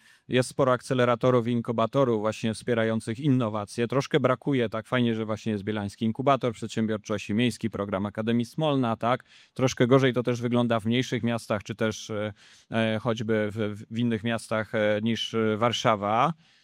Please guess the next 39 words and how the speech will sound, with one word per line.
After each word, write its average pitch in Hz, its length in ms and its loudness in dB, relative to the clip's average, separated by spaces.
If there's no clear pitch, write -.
Em, 110 720 0
za 110 100 0
granicą 120 340 0
istnieje 120 280 -2
coś 120 160 -8
takiego 117 280 0
jak 113 140 -2
esos, 156 420 0
czyli 113 220 -2
Entrepreneurship 117 680 -2
Support 117 340 -2
Organization. 117 800 0
Są 117 120 -8
takie 107 180 -6
podobne 117 320 0
organizacje 113 560 -4
na 113 100 -2
przykład 110 240 -6
do 113 100 0
naszej, 123 340 0
które 110 220 -2
zatrudniają 110 440 -2
pięćdziesiąt, 117 500 -4
sto 123 280 2
osób, 110 400 -2
tak? 110 260 -4
E, 110 380 0
za 113 120 -2
granicą 117 420 0
właśnie 113 260 -2
wspierając 113 440 0
szeroką 131 360 2
gamę 107 280 -2
początkujących 113 720 -6
przedsiębiorców. 113 680 -4
Jak 139 140 -2
tu 165 100 -4
wygląda 147 340 0
wasza 127 440 -2